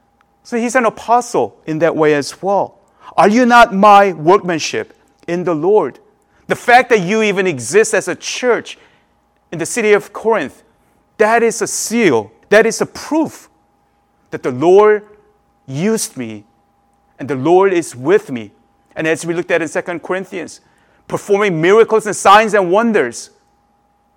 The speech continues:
all these things. How could I have done that if I, if the, if the Lord God is not with me? That is my proof, and that is my defense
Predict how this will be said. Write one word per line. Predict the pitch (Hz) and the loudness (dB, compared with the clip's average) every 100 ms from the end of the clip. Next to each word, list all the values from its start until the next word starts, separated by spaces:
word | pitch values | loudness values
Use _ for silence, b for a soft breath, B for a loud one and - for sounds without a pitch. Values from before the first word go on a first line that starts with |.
| _ _ _ _ - | _ _ _ _ -8
all | 180 196 | -4 -2
these | 185 - | -2 -6
things. | 196 147 _ b b | -10 -12 _ b b
How | 254 | -4
could | 254 240 | -4 -2
I | 220 | -2
have | 165 | 0
done | 185 175 | -4 -2
that | 185 170 | -2 -2
if | - | 2
I, | 165 147 - B | 2 2 -2 B
if | 147 - | -12 -10
the, | 147 - | -12 -8
if | 156 - | -10 -8
the | 151 | -8
Lord | 123 151 180 - | -2 0 0 0
God | 139 123 123 - b | 2 2 0 -6 b
is | 139 - | -14 -12
not | 135 131 - | -6 -6 -6
with | 127 151 - | -6 -8 -10
me? | 113 98 _ _ _ _ _ _ _ _ _ _ _ _ _ _ _ _ _ - | -18 -18 _ _ _ _ _ _ _ _ _ _ _ _ _ _ _ _ _ -18
That | 165 | -12
is | 180 - 156 | -10 -10 -8
my | 160 | -8
proof, | 156 - 202 147 | -8 -8 -8 -6
and | 143 131 | -12 -6
that | 156 | -4
is | 170 - | -4 -6
my | 147 | -8
defense | 143 - 147 123 | -8 -10 -10 -10